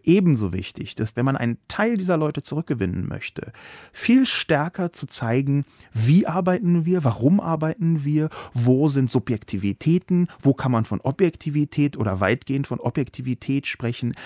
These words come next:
was sind die Interessen im Hintergrund, die vielleicht mitspielen, was sind die Ursprünge einer Nachricht, wie gehen wir damit um, warum wählen wir sie aus und eben eine Fehlerkultur zu errichten. Das ist ein sehr wirksames Mittel, um einen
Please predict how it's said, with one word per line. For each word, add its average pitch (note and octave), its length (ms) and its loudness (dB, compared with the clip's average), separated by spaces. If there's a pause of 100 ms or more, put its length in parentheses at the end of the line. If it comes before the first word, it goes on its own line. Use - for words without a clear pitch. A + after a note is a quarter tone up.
(120)
was C3 160 0
sind E3 160 4
die C#3+ 120 0
Interessen A#2 580 -2
im F#2 180 -6
Hintergrund, E3 840 2
die B2 80 2
vielleicht F#2+ 480 -2
mitspielen, C3+ 880 2 (340)
was - 260 0
sind D3+ 320 4
die C3 220 -2
Ursprünge C#3 960 2
einer A#2 280 2
Nachricht, A2 600 -2
wie C3 80 2
gehen B2 300 4
wir A2 80 4
damit G#2 260 0
um, C#3 180 4
warum A#2 320 0
wählen G#2+ 220 0
wir G#2 80 0
sie G2+ 140 -4
aus B2 260 -6 (140)
und D#3+ 160 8
eben D3 240 2
eine A#2+ 220 -2 (180)
Fehlerkultur A#2+ 720 0
zu - 160 -8
errichten. F2 480 -10 (300)
Das C#3 160 -2
ist D3+ 80 -6
ein A2+ 140 0
sehr A#2+ 280 2
wirksames A#2+ 600 2
Mittel, D#3 320 0 (240)
um A#2+ 100 0
einen A2 260 -2